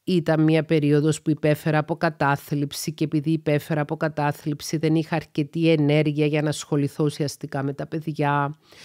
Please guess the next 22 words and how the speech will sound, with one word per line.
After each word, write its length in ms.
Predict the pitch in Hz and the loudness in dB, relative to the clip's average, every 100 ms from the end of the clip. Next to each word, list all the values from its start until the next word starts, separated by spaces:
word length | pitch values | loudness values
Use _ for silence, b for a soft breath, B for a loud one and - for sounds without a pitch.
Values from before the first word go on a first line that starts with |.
| B B B B B B | B B B B B B
Ή 220 | - 220 | 0 4
μπορεί 360 | 196 196 190 190 | 6 6 6 6
να 140 | 180 | 6
ήταν 220 | 180 180 | 4 4
μια 200 | 180 180 | 4 4
περίοδος 680 | 156 175 170 170 165 170 - | 2 4 6 6 6 2 0
που 120 | - | 0
να 140 | 160 160 | 2 2
είχαμε 440 | 160 - 160 156 | 0 -2 0 2
ένα 580 | 156 160 160 160 156 160 - _ _ | 2 2 0 0 -2 -4 -10 _ _
σοβαρό 480 | - - 175 165 170 | -10 0 4 4 4
πένθος 560 | - 175 180 170 180 156 | 4 6 6 4 -2 -2
στην 220 | - 160 | 0 -2
οικογένεια, 720 | 156 156 147 160 160 160 156 | 2 0 2 2 2 2 2
άρα 160 | 160 | 2
να 120 | 160 156 | 0 2
ήμουν 280 | 156 165 | 2 2
αποσυρμένη 680 | 160 156 160 - 156 160 160 | 0 0 -4 -2 0 2 4
συναισθηματικά. 1000 | 151 - 143 - - 131 135 - 214 269 b b b b b _ _ _ | 2 -2 -4 -4 -6 -6 -6 -2 -2 -2 b b b b b _ _ _
Δεν 360 | 208 302 240 | 2 4 4
πάβει 460 | 143 160 160 139 127 | 4 4 4 0 0
όμως 460 | 180 294 320 - | 2 2 0 -4